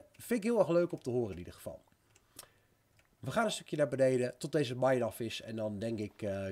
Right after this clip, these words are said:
dat, nou, we kunnen op zich nog eventjes, ehm, mijn muur afmaken. Want we hebben nu genoeg kobbel. En ik wilde het uiteindelijk van stone doen. Zeg maar, deze muren zo, die wil ik dan wat hoger hebben.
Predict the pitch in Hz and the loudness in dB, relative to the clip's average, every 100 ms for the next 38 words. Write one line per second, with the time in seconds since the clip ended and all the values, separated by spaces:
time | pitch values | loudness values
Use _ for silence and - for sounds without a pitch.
0 | 95 98 104 - 131 190 240 208 285 269 | -8 -8 -8 -8 -2 0 2 0 0 -10
1 | - _ _ _ _ 120 - 127 170 151 | -20 _ _ _ _ -16 -6 -4 -2 -2
2 | 220 - - 139 170 - 151 131 123 123 | -4 -10 -8 -6 -6 -8 -4 -2 -2 -8
3 | 135 180 - - - 135 131 127 127 - | -10 -8 -10 -12 -10 -6 -6 -6 -8 -10
4 | 127 127 120 107 104 131 233 220 92 - | -8 -4 -2 -2 -4 -2 0 0 -2 -6
5 | 90 92 117 139 139 175 208 180 135 - | -8 -6 -6 -4 -4 -2 -2 -2 -4 -2
6 | 208 185 196 - - _ - - 147 147 | 0 0 -2 -10 -20 _ -20 -4 -2 0
7 | 220 185 - 165 180 214 254 220 170 151 | 2 0 0 -2 0 2 2 0 -4 -2
8 | - - 143 107 87 78 69 60 _ _ | -2 2 2 2 -4 -10 -14 -18 _ _
9 | _ _ _ _ _ _ _ - - 147 | _ _ _ _ _ _ _ -12 4 6
10 | 143 135 - _ _ _ _ _ _ _ | 8 6 0 _ _ _ _ _ _ _
11 | _ _ _ - 160 151 131 135 190 190 | _ _ _ 0 2 2 0 0 0 0
12 | - 220 262 _ 117 120 113 107 95 92 | 0 -2 -2 _ -6 -4 -4 -4 -6 -2
13 | 170 - 165 170 185 | 0 0 0 0 -2